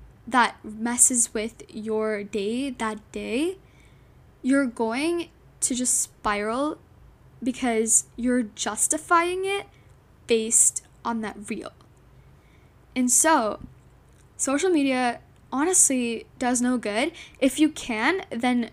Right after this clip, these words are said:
go ahead and follow content creators that put you into that mood or headspace that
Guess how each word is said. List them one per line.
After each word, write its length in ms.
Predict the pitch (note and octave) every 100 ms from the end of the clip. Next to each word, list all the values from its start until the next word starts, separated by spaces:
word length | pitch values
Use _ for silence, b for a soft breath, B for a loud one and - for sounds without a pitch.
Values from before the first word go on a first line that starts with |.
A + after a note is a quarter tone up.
| - A#3
go 180 | A#3+
ahead 360 | C#4 C#4 C4 B3+
and 440 | - A#3+ A3+ A3+ b b b -
follow 800 | - B3 B3 C4+ C4 C4 B3+ - -
content 400 | B3 A#3+ C4 -
creators 580 | C4 B3 A#3+ A#3+ B3 -
that 320 | A3 G#3 - b b b - - - - - -
put 200 | - -
you 240 | A#3+ B3+
into 220 | B3 A#3+
that 180 | B3 A3
mood 400 | A3 G#3+ A3+ A3+
or 120 | A3
headspace 640 | A3+ G3+ - A#3+ A#3+ B3 -
that 240 | A3 G#3